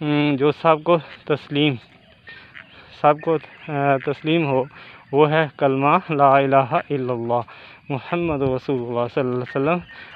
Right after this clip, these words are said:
अम्बियाए साबकीन से अहद, कि अम्बिया साबकीन से अहद लिया गया कि, अ, आखिरी नबी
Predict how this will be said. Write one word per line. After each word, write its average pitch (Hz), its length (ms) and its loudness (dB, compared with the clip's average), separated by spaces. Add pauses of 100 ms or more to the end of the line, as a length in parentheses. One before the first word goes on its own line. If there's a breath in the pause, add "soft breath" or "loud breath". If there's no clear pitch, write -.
(120)
अम्बियाए 170 560 4
साबकीन 175 560 2
से 175 200 0
अहद, 147 380 2 (1040 loud breath)
कि 156 220 4
अम्बिया 165 540 2 (360 loud breath)
साबकीन 175 680 2 (180)
से 156 220 -4
अहद 170 340 0
लिया 143 320 -4
गया 139 240 2
कि, 160 120 -6 (600 loud breath)
अ, - 20 -8 (300)
आखिरी 160 440 4
नबी 147 500 0